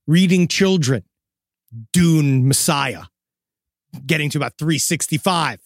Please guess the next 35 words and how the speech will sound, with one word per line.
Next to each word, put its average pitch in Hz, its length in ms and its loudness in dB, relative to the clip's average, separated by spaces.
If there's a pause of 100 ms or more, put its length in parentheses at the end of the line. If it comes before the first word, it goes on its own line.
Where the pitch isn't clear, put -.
(140)
seeing 131 360 -2
where 127 100 0
they're 131 160 0
at, 127 200 -2 (500)
see - 140 -2
if 120 80 -2
they 127 100 0
understand 127 480 -2
anything. 101 340 -6 (600)
There's 240 180 2
no 359 160 4
more 359 200 2
grading 220 340 2
these 175 160 0
worksheets. 170 500 0
I 190 160 2
X 202 140 -2
L 190 260 0
grades 165 480 0
everything 190 300 0
itself. 190 460 -2 (580)
One 220 160 2
in 269 100 0
four 247 160 2
students 240 380 0
in 202 80 0
the 175 80 0
U 220 320 4
S 214 400 -4 (120)
are 160 120 0
learning 185 320 2
with 180 120 0
I 170 180 0
X 165 260 -2
L. 156 200 0